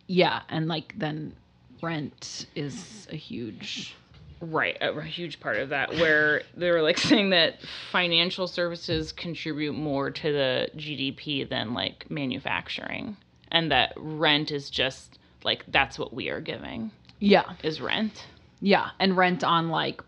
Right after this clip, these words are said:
Speaker 1: property,
Speaker 2: Yeah.
Speaker 1: rent on cars, rent on cell phones. And now, too, like, which she didn't touch on, but, like, so much of pandemic buying is, like, you can get everything on layaway,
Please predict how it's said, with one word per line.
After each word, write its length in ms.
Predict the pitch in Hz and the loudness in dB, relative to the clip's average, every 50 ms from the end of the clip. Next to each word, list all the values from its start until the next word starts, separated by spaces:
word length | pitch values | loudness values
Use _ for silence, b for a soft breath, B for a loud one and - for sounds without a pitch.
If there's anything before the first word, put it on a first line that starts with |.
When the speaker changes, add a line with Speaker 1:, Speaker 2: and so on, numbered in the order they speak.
| _ _ | _ _
Speaker 1:
property, 720 | - - - 165 - - 170 165 160 160 156 156 156 156 151 | 2 6 6 6 6 4 0 2 2 2 2 2 2 4 4
Speaker 2:
Yeah. 120 | 131 - 160 | 4 4 2
Speaker 1:
rent 340 | 160 156 147 151 - - - - | 0 0 0 -4 -6 -8 -10 -6
on 520 | 156 147 147 147 147 143 139 139 165 147 - | -6 -6 -4 -4 -6 -6 -8 -8 -10 -10 -12
cars, 840 | - - - - 170 160 160 156 156 156 151 147 151 147 151 160 165 | -12 -14 -2 2 4 4 6 6 4 2 0 0 -2 -2 -4 -6 -10
rent 460 | - - 156 151 143 135 143 - - - - | -10 -6 -6 -4 -4 -4 -6 -6 -8 -12 -12
on 440 | 151 147 139 135 127 127 143 151 - | -10 -8 -8 -8 -8 -8 -10 -12 -12
cell 260 | - - 190 180 165 | -2 2 4 4 4
phones. 600 | 165 - 175 160 151 147 147 147 147 143 143 - B B B B B | 2 0 0 0 2 2 2 0 -2 -2 -4 -8 B B B B B
And 140 | - 170 196 | 0 2 6
now, 200 | 254 320 349 349 | 6 8 6 6
too, 300 | 349 - - 294 320 302 277 | 4 4 4 4 4 6 6
like, 220 | 226 202 185 - | 6 6 4 2
which 240 | - 170 - - - - | 0 -4 -4 -8 -10 -12
she 180 | - - 220 | -8 -6 -4
didn't 140 | 214 214 165 | -4 -4 -4
touch 160 | 190 180 170 180 | -4 -4 -4 -4
on, 160 | 165 165 151 | -4 -4 -4
but, 180 | 156 - - | -4 -4 -2
like, 320 | - 156 147 147 143 - b b b b b b b b b - | -2 -4 -4 -4 -6 -10 b b b b b b b b b 2
so 160 | - 196 202 | 4 4 6
much 200 | 202 202 - - | 6 4 4 2
of 100 | 196 - | 0 2
pandemic 440 | 180 180 170 156 170 220 254 247 - | 2 0 2 4 4 4 4 4 2
buying 560 | 165 165 160 160 165 151 160 165 160 156 151 - | 0 0 2 0 0 0 0 0 -2 -4 -4 -2
is, 260 | - 170 160 147 165 160 | -2 -2 -2 -2 0 0
like, 240 | 160 160 151 - - | 0 0 -2 -4 -8
you 180 | - 170 175 170 | -4 -4 -2 0
can 180 | - 180 170 | 0 0 2
get 180 | 160 165 165 - | 4 2 2 2
everything 400 | - 175 185 185 165 - 180 175 | 2 0 0 0 0 0 -2 0
on 160 | 160 147 143 131 | 0 0 0 0
layaway, 800 | 135 156 160 254 269 190 - - - - - 180 277 302 277 | 0 2 4 4 4 4 2 0 -4 -4 -4 -2 -2 -2 -2